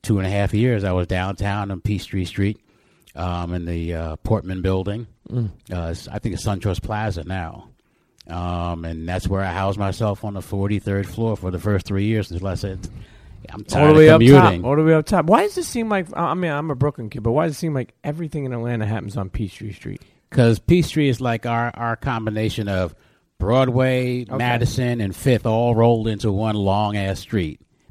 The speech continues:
Speaker 1: That's
Speaker 2: Okay.
Speaker 1: Peachtree Street.
Speaker 2: Okay, let's go over some more. We, uh, Silk.
Speaker 1: Yeah. So
Speaker 2: Ashante.
Speaker 1: actually, my office manager, who's
Speaker 2: Okay.
Speaker 1: sitting right out there, Louise,
Speaker 2: Yep, Louise.
Speaker 1: has been Silk's manager and road manager, and that,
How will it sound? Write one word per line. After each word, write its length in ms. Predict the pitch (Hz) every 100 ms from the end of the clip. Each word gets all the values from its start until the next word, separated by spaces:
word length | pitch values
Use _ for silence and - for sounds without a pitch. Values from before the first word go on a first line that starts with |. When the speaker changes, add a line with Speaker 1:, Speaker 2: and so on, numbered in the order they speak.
| -
Speaker 1:
That's 200 | 101 147
Speaker 2:
Okay. 160 | 143
Speaker 1:
Peachtree 280 | 117 - 90
Street. 380 | 76 92 82 78 - - _ _ _ _ _ _ -
Speaker 2:
Okay, 300 | 127 123 117
let's 220 | 117 139
go 120 | 185
over 160 | 175 160
some 200 | - 160
more. 280 | 151 139 117
We, 140 | 123
uh, 300 | 120 120 117
Silk. 480 | - - 160 170 - - _ _ _ _ _ _
Speaker 1:
Yeah. 300 | 101 139 147 - _ _
So 120 | -
Speaker 2:
Ashante. 100 | 120 156 151
Speaker 1:
actually, 420 | 151 147 127 127 - - - -
my 260 | 95 101 101
office 360 | 117 160 170
manager, 560 | 123 101 90 87 98 107 104
who's 200 | 104 123
Speaker 2:
Okay. 80 | 127
Speaker 1:
sitting 100 | 95
right 160 | 98 92
out 140 | 95
there, 160 | 120 104
Louise, 540 | 90 87 113 123 107
Speaker 2:
Yep, 140 | 127 -
Louise. 300 | 123 117 135
Speaker 1:
has 160 | 104
been 160 | 92 101
Silk's 420 | - 117 110 -
manager 400 | 98 104 113 110
and 140 | 110 98
road 220 | 107 110
manager, 720 | 113 113 110 120 117 117 113
and 200 | 110 104
that, 160 | 98